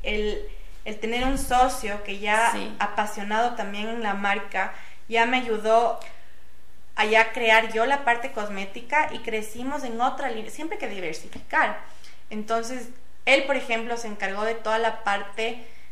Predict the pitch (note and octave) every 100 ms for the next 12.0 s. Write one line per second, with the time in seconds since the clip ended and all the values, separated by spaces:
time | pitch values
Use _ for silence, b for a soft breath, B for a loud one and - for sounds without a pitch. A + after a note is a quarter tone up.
0 | B F#3+ G#3 G#3 - G3 G3 - A3 A#3
1 | A#3 A#3+ G#3+ G#3 G#3 - A#3+ A#3 - -
2 | - G3+ G3+ G#3+ A3 A#3+ A#3+ G3 G3 -
3 | - G3 G3+ G3+ G3+ G#3 A3 A3+ A3+ -
4 | - G3+ G3 F#3 - G3+ - - G#3+ G#3+
5 | A3 A3+ A3 G3 F#3+ G3+ F#3+ G3+ F#3+ -
6 | A3 A3 G3+ G#3 A3 A3+ B3+ G#3+ G#3 G#3
7 | G#3+ - G#3+ - - G3+ G#3 G3+ G3 -
8 | - G#3 B3 B3 G3+ F#3+ A3 G#3+ G#3+ G#3
9 | - - A3+ - - - - - - -
10 | - - - - - A#3+ A3+ A3+ A3 -
11 | - B B - A3+ A3+ A#3 - -